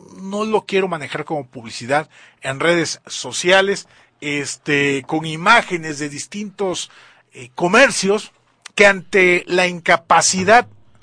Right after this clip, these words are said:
mostrada por Hipólito Rodríguez Herrero como alcalde de Jalapa para darnos seguridad a las y los jalapeños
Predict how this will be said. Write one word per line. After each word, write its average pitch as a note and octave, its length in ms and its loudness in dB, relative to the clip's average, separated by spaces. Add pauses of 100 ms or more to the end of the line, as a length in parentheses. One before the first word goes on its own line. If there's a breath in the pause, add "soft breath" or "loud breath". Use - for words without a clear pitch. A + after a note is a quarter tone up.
(280 soft breath)
mostrada E3+ 920 2 (960)
por F#3+ 360 4
Hipólito E3+ 640 -4
Rodríguez C#3 600 -4
Herrero B2+ 720 -2
como A#2 260 -12
alcalde E3 440 -8
de B2+ 120 -10
Jalapa B2+ 580 -4
para A#2 240 -8
darnos D#3+ 340 -6
seguridad A#2+ 480 -8
a A#2+ 120 -10
las C#3 320 -10
y B2 100 -18
los C3 180 -14
jalapeños B2 680 -12